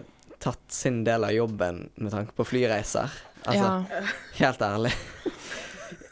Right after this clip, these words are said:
Speaker 1: Er det vits i liksom å prøve å ødelegge enda mer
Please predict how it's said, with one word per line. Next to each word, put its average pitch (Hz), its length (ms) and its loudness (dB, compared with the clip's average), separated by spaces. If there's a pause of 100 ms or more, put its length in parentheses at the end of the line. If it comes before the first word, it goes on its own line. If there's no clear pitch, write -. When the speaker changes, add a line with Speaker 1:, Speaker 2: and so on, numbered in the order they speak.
(300)
Speaker 1:
Er 160 200 6
det 127 100 4
vits - 380 0
i 113 100 6
liksom 101 320 2
å 110 80 2
prøve 110 380 4
å - 60 0 (100)
ødelegge 120 580 2
enda 131 320 2
mer 127 240 2